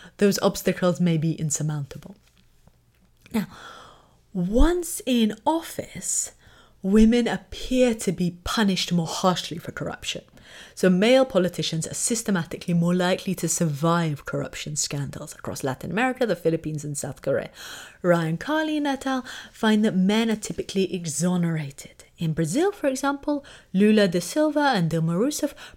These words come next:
presided over massive corruption scandals. Yet Lula was re-elected and Rousseff was unseated. In Malawi, too,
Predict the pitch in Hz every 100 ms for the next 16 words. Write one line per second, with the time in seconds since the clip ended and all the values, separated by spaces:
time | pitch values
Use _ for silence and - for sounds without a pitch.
0 | - 214 180 202 220 208 214 - 185 180
1 | 175 170 - 170 - 170 - - 143 -
2 | 147 139 - - - - - - _ 247
3 | 262 226 247 320 320 220 175 - 143 185
4 | 196 160 294 453 - - 160 - 175 165
5 | 160 330 - - 170 - - 165 151 -
6 | 160 143 - 277 294 - - - _ _
7 | 220 233 240 247 262 320 311 269 - 415
8 | 269